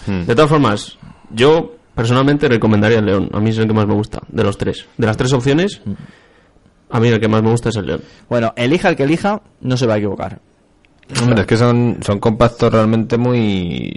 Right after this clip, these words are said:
Speaker 1: muy pare-, muy similares. Son productos muy buenos los tres. Sí que es verdad que a lo mejor en cuestión de, de motores el Astra se ha quedado a lo mejor un poco a-, anticuado, por así decirlo, pero también hay que destacar que es un motor muy probado.
Speaker 2: Sí, eso sí.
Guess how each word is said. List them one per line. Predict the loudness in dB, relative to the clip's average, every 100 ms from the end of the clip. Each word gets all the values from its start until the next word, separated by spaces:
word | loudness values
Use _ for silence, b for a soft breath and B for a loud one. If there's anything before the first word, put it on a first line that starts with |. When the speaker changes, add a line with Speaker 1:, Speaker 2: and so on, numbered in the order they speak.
| -8
Speaker 1:
muy | -4 -2
pare-, | 0 -2 -2
muy | -2
similares. | 0 -2 0 2 2 0
Son | 0 0
productos | 2 2 2 2
muy | 2 4
buenos | 4 4 4 4 2 2 0
los | -2 0
tres. | 2 4 2 -2 b b b b b b -8
Sí | -2
que |
es | 0
verdad | 2 0
que | 0
a |
lo | 0
mejor | -2 0 2 4
en | 2
cuestión | 0 -2 0 0 2
de, | 2 2 2 2 0 0
de | -2
motores | 0 0 0 0
el | -2
Astra | -4 -4 -4
se |
ha |
quedado | -2 -2
a | -4
lo |
mejor | -6 -6
un | -6
poco | -8 -6 -4 -2 -2 -4 -4 -8 -12 -20 -20 -20 -20 -14
a-, | -10 -8
anticuado, | -8 -10 -2 0 2 0 -4
por | -8
así | -4 -6
decirlo, | -4 -4 -2 -2
pero | -2
también | -4 -4
hay | -2
que | -2
destacar | -4 -6 -4 -4 -4
que |
es | -6
un | -4
motor | -4 -4 -4
muy | -4 -4 -4
probado. | -2 0 0 -2 -6 B B
Speaker 2:
Sí, | -2
eso | 0 0
sí. | -2